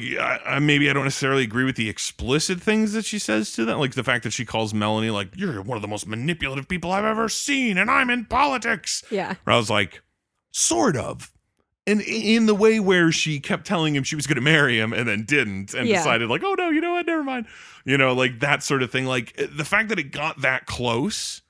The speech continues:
Speaker 1: you know what I mean?
Speaker 2: Mm-hmm.
Speaker 1: Where it's like, if you had sent it off and signed it,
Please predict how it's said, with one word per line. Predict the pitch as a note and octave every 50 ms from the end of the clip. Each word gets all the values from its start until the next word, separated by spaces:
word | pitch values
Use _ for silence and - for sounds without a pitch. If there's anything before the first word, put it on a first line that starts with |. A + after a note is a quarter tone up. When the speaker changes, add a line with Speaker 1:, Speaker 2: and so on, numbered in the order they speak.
| _ _ _ _ _ _ _ _ -
Speaker 1:
you | C#3+ D3
know | D3+
what | D3 D3
I |
mean? | D3+ D#3+
Speaker 2:
Mm-hmm. | - -
Speaker 1:
Where | -
it's | C#3 -
like, | C#3+ C3+ - _ -
if | - F3 G3+ - - F3
you | E3 E3 D3+
had | B2 - - C3+ D3 F3 A3+ B3+ -
sent | - - - B2+ A#2+ A2 - -
it | G#2 F2+
off | E2 F2 D#2+ - A#2 - - - - _ _ _ _ _ _ -
and | A#2+ A2+ G#2+ F#2+
signed | - - - G2 F2 E2+ E2+ E2+ F2
it, | G2+ D3+ - - - -